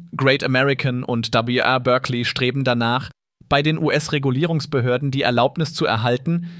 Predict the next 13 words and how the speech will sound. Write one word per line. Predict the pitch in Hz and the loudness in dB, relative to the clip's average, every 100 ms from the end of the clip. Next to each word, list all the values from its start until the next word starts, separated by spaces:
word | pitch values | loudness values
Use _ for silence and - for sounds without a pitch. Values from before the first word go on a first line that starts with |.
| - - | -20 -12
K-I-bezogene | - 147 - 180 175 - 151 156 143 120 | -2 -2 0 -2 -2 0 -2 0 -2 -2
Haftungen | 139 - 139 139 | -2 -2 -4 -2
von | 135 156 | -2 -4
Unternehmenspolizen | 139 135 139 156 135 113 - 107 101 - 110 | -2 -2 0 0 0 -2 -2 -2 -2 -2 -2
auszuschließen. | 98 98 - 95 104 87 - - _ _ _ _ _ _ _ - | -2 -2 -4 -4 -4 -6 -6 -10 _ _ _ _ _ _ _ -4
Ein | 131 127 | -2 0
Underwriter | - 196 147 117 110 143 131 | 0 2 4 4 2 0 -2
beschreibt | 127 - 127 135 | -2 0 -2 0
die | 131 113 | -2 0
Ausgaben | 139 - 127 120 123 | 0 0 0 0 -2
von | 131 | -2
K-I-Modellen | 127 123 127 135 143 131 123 127 | 0 -2 0 0 2 2 2 2
als | - 123 127 | 2 0 0